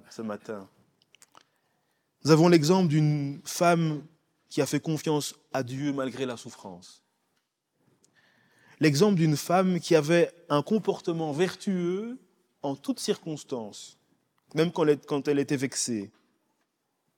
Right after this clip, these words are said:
L'exemple d'une femme qui avait à cœur de consacrer ce qu'elle avait de plus précieux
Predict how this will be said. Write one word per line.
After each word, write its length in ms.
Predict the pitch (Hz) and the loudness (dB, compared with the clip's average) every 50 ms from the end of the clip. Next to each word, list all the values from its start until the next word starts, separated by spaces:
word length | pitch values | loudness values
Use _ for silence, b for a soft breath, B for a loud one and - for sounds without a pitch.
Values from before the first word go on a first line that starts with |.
| _ _ _ _ _ _ _ _ _ _ _ _ _ _ _ _ _ - B B B B B B B B B B _ _ _ _ _ - | _ _ _ _ _ _ _ _ _ _ _ _ _ _ _ _ _ -20 B B B B B B B B B B _ _ _ _ _ 0
L'exemple 360 | 135 156 151 127 208 208 185 | 2 2 4 6 4 4 4
d'une 200 | 147 180 175 160 | 4 4 2 2
femme 380 | 147 - - 208 220 220 208 202 | 0 -2 0 2 2 2 0 -2
qui 160 | - - 156 | -4 -4 -4
avait 180 | 139 123 143 139 | -4 -2 -4 -4
à 80 | 135 | -4
cœur 300 | 131 - 170 175 180 165 | -4 -2 0 0 0 0
de 120 | 127 135 120 | -4 -6 -8
consacrer 680 | - - - 180 170 - - 151 139 - - - 135 127 | -8 -8 -8 -8 -6 -6 -6 -8 -8 -10 -10 -10 -10 -10
ce 60 | - | -8
qu'elle 140 | - 123 120 | -8 -8 -8
avait 160 | 117 120 120 | -6 -8 -8
de 100 | 117 117 | -10 -10
plus 180 | - - 160 151 | -10 -10 -10 -10
précieux 480 | - - 143 131 117 - 135 135 - | -10 -10 -12 -12 -10 -8 -10 -10 -10